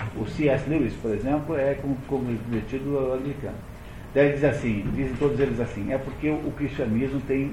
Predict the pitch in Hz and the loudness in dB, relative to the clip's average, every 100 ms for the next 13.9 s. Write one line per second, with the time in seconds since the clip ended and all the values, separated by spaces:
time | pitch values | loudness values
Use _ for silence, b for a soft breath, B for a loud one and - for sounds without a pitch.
0 | 135 120 127 - 117 110 - 127 127 123 | -2 -2 -4 -2 0 0 0 -2 -2 -6
1 | 131 113 - 143 139 139 143 131 123 127 | -4 -6 -4 -4 0 0 0 -6 -6 -6
2 | - 120 123 101 - - - - - B | -6 -4 -2 -4 -8 -14 -14 -14 -14 B
3 | B B B - 113 120 - - - 165 | B B B -4 0 0 0 -4 8 10
4 | 180 147 147 139 107 - 156 135 123 117 | 10 8 4 2 0 2 4 4 2 0
5 | 107 117 95 - 143 113 107 - 127 117 | -2 -2 -4 -4 -4 -2 -4 -2 0 0
6 | 113 160 147 113 104 101 101 98 98 - | 0 2 2 0 -2 -4 -4 -6 -8 2
7 | 131 107 92 - 120 - 139 113 - - | 4 4 0 -8 -8 -2 -2 -2 -6 -2
8 | 123 - 214 214 123 135 120 110 147 139 | -2 4 6 6 4 2 0 0 2 2
9 | - 113 107 104 123 120 104 - - - | 0 0 0 0 0 0 -2 -10 -14 -14
10 | - 139 127 120 123 - 120 117 101 - | -2 2 2 0 -6 -6 -4 -4 -4 -8
11 | - - - - - - - - 117 143 | -12 -14 -14 -14 -14 -14 -12 -4 0 2
12 | 147 - - - 123 147 156 160 151 143 | 0 -6 -12 -4 2 4 4 4 4 6
13 | 135 143 143 - 143 160 160 147 | 4 4 4 -2 0 0 2 -2